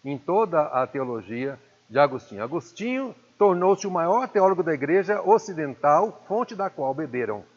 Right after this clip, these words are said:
Lutero, Calvino e outros reformadores.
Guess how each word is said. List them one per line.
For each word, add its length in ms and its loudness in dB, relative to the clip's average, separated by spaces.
Lutero, 640 -4
Calvino 640 -8
e 80 -10
outros 640 -10
reformadores. 800 -6